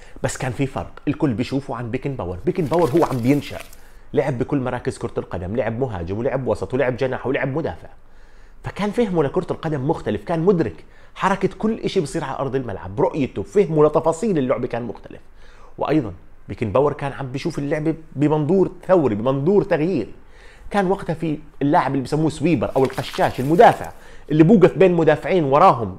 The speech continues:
مشان يغطي عليهم لما تمرق كرة من هون أو من هون. هو شاف الموضوع العكس، قال: "لا، لازم ما أضل وراهم، بعض الأحيان أحسن أقدم أدافع أمامهم، أو بعض الأحيان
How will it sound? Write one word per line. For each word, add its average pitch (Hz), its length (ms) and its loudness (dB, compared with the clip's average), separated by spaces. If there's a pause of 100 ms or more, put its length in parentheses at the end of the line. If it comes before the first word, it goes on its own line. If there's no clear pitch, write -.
مشان 175 200 4
يغطي 196 300 2
عليهم 143 300 2
لما 135 160 2
تمرق 135 320 0
كرة 151 180 2
من 120 140 -2
هون 151 160 -2
أو 135 140 0
من 131 140 -4
هون. 170 300 2 (720)
هو 220 100 6
شاف 226 200 0
الموضوع 175 400 2
العكس، 131 520 -8 (180)
قال: 185 140 0
"لا، 220 180 0
لازم 190 280 4
ما 220 140 4
أضل 170 180 4
وراهم، 139 420 2
بعض 196 160 4
الأحيان 185 460 -2 (500)
أحسن - 340 -2
أقدم 180 480 6
أدافع 165 440 -2
أمامهم، 151 400 -4 (260)
أو 202 60 6
بعض 202 200 2
الأحيان 220 440 -2